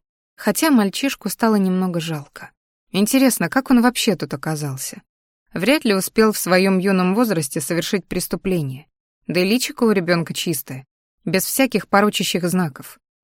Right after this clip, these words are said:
Как он попал в эту бухту проклятых? Шторма Брик слушался беспрекословно. Я бы подумала, что Брик его сын, если бы видела хоть малейшее сходство. Но темноглазый и темноволосый мальчик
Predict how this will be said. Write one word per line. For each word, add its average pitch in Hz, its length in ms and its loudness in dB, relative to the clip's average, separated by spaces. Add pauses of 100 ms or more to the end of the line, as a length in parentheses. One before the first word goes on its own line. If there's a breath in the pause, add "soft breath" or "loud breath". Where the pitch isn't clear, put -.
Как - 240 0
он 262 120 2
попал 220 420 2
в 151 80 -6
эту 156 160 -6
бухту 160 400 -6
проклятых? - 760 -8 (480)
Шторма 240 500 4
Брик 208 260 0
слушался 220 520 0
беспрекословно. 180 1040 -4 (460)
Я 214 220 4
бы 220 120 2
подумала, 226 480 4
что 180 220 -2
Брик 226 320 0
его 190 220 -2
сын, 175 460 -2 (220)
если 190 320 -2
бы 180 160 2
видела 180 320 2
хоть 196 240 -2
малейшее 208 560 2
сходство. - 640 -10 (480)
Но 190 140 2
темноглазый 196 720 4
и - 20 -4
темноволосый 180 720 0
мальчик 226 480 0